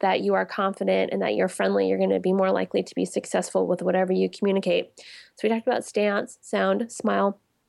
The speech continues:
The fourth is silence that I like to go over, and that's avoiding junk words, um, uh, like, you know, any kind of filler words that people use to buy time.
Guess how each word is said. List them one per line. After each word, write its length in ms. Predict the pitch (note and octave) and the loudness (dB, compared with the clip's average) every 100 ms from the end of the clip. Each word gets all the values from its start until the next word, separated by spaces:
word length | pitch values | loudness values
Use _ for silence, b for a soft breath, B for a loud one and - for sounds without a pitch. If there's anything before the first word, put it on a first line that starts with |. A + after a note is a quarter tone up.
| - | -4
The 120 | A#3+ | -2
fourth 280 | B3+ B3+ C4 | 0 0 0
is 140 | A#3+ | -2
silence 800 | - G#3 F#3 G#3 C#4 D#4 - - _ | -4 -6 -4 -4 -4 -6 -14 -20 _
that 140 | B3+ | -4
I 240 | C4 C4 C4 | -2 0 0
like 180 | C4 C4 | 0 -4
to 80 | |
go 160 | C4 C4 | 0 0
over, 320 | C4 C4+ C4+ B B B | 2 0 -2 B B B
and 120 | - | -2
that's 220 | A#3 A#3 A#3+ | 0 0 -2
avoiding 520 | G#3+ A3 G#3+ G#3+ G3+ | 0 0 0 0 0
junk 300 | F3+ F#3 - | -2 -2 0
words, 440 | A3+ A#3 A#3+ A3+ - | 0 2 0 -2 -6
um, 280 | G3 G3 G3+ | -2 -2 -2
uh, 300 | F#3 F#3+ F#3+ | -2 0 2
like, 360 | F#3+ F#3+ - | 2 0 0
you 100 | G3+ | 0
know, 340 | F#3+ F#3+ F#3+ G3 B B - | 2 2 2 -2 B B -4
any 140 | A#3 A#3 | -2 0
kind 180 | A3 | 0
of 100 | G#3 | 0
filler 360 | G3+ G3 F#3+ G3+ | 0 0 2 2
words 360 | G3+ G3+ G3+ - | 2 2 0 -2
that 140 | F#3+ | -2
people 280 | - G#3+ G3+ | -2 0 0
use 340 | F#3 G3 F#3+ - | 0 0 -2 -2
to 120 | G3+ | 0
buy 220 | G3+ F#3+ | 2 0
time. 480 | F#3 F3 F3+ A3 | 0 -2 0 0